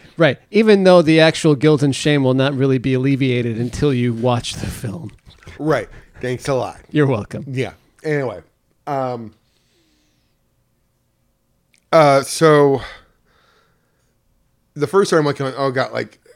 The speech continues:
Speaker 2: please tell me, like, he's not, like, this Cro-Magnon, you
Speaker 1: Yeah.
Speaker 2: know, this caveman French dude
Speaker 1: Right.
Speaker 2: is, like, the hero."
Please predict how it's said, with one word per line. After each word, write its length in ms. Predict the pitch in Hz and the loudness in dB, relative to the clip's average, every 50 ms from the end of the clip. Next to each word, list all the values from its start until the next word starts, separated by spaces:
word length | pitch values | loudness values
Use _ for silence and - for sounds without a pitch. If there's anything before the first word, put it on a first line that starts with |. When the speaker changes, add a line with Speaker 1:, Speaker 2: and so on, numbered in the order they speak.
| _ _ _ _ _ | _ _ _ _ _
Speaker 2:
please 280 | _ _ 175 139 113 - | _ _ -12 -12 -10 -10
tell 180 | - 139 135 123 | -8 -8 -8 -6
me, 140 | 123 117 113 | -6 -6 -6
like, 180 | 110 104 98 | -6 -8 -10
he's 340 | - - 131 131 117 92 95 | -12 -12 -10 -10 -10 -10 -10
not, 300 | 107 113 107 98 95 - 92 | -12 -12 -12 -12 -14 -16 -16
like, 260 | 92 95 92 - _ _ _ _ _ _ _ - | -16 -16 -16 -18 _ _ _ _ _ _ _ -4
this 180 | 139 123 - | -4 -4 -4
Cro-Magnon, 1500 | - - - - - 139 127 120 113 110 110 117 110 110 107 107 107 104 107 104 98 95 92 95 101 - 123 123 117 - _ _ _ _ _ _ _ _ _ _ _ 165 165 | -8 -18 -10 -4 -2 -2 -2 -2 -4 -4 -6 -6 -6 -6 -6 -6 -6 -8 -8 -8 -8 -10 -12 -14 -16 -16 -18 -20 -20 -20 _ _ _ _ _ _ _ _ _ _ _ _ -4
you 80 | 165 | -4
Speaker 1:
Yeah. 100 | 147 127 | -2 -2
Speaker 2:
know, 140 | 107 107 104 107 | -4 -6 -10 -10
this 380 | 117 120 113 107 - - - - _ _ _ _ _ _ _ _ _ _ _ _ _ _ | -10 -8 -8 -8 -10 -12 -16 -18 _ _ _ _ _ _ _ _ _ _ _ _ _ _
caveman 680 | - - 156 151 151 156 131 139 143 135 131 127 123 117 | -8 -2 0 2 2 2 0 -2 -2 -2 -2 -4 -4 -6
French 500 | - - - 139 135 127 127 - - - | -8 -6 -4 -4 -4 -4 -6 -10 -14 -14
dude 460 | - 117 110 104 104 101 101 92 90 - _ _ _ _ _ - | -12 -10 -10 -10 -10 -12 -14 -14 -16 -20 _ _ _ _ _ -10
Speaker 1:
Right. 320 | 160 139 127 123 - - _ _ _ _ _ | -8 -6 -6 -6 -8 -12 _ _ _ _ _
Speaker 2:
is, 240 | - 147 139 113 104 | -4 -4 -4 -4 -4
like, 440 | 127 131 127 123 120 113 - - _ _ | -2 -2 0 0 0 -2 -6 -10 _ _
the 160 | 139 127 135 127 | -8 -6 -6 -6
hero." 720 | - - - 139 135 123 120 117 101 92 90 87 82 - | -4 -6 -6 -6 -6 -4 -6 -6 -8 -8 -10 -14 -18 -20